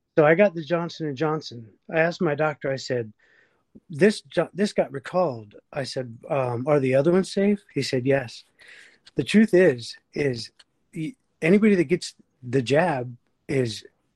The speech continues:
I, I mean, I did. What I noticed was they say brain fog. All of that's real. And the only way that I was able to deal with any of that, it comes back to when Daniel, and Daniel,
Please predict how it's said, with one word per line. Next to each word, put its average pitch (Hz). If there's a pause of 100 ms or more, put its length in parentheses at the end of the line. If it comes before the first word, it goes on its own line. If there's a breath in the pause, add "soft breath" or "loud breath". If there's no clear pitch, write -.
(440)
I, 151
I 156
mean, 156
I 180
did. 196 (440 loud breath)
What 165
I 165
noticed 196
was 156 (200)
they 143
say 143
brain 139
fog. 175 (220)
All 156
of 156
that's 170
real. 160 (640 soft breath)
And 151
the 151
only 196
way 113 (320)
that 139
I 139
was 135
able 143
to 139
deal 143
with 135
any 147
of 170
that, 185 (520 soft breath)
it 135
comes 202
back 165
to 156
when 139
Daniel, 131 (440)
and 127
Daniel, 131